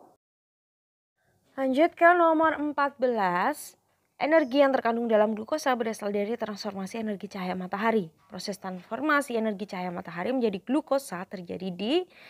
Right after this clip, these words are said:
nah, jadi kalau transformasi energi cahaya matahari jadi glukosa, ini kan proses anabolisme. Anabolisme tepatnya fotosintesis. Fotosintesis itu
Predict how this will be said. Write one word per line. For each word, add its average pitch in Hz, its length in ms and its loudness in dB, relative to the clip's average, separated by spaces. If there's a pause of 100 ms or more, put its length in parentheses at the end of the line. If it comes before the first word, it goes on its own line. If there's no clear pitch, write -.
(320)
nah, 208 160 -4
jadi 240 320 -4
kalau 269 320 8 (800)
transformasi 247 800 -4
energi 240 320 -4
cahaya 226 240 -2
matahari 220 400 -2
jadi 214 240 -2
glukosa, 233 400 -8
ini 226 160 -10
kan 294 160 -4
proses 277 640 -4 (400)
anabolisme. 240 800 0
Anabolisme 202 800 -4
tepatnya 262 1120 -4 (320)
fotosintesis. 208 1040 -10 (480)
Fotosintesis 202 720 -2
itu - 180 -4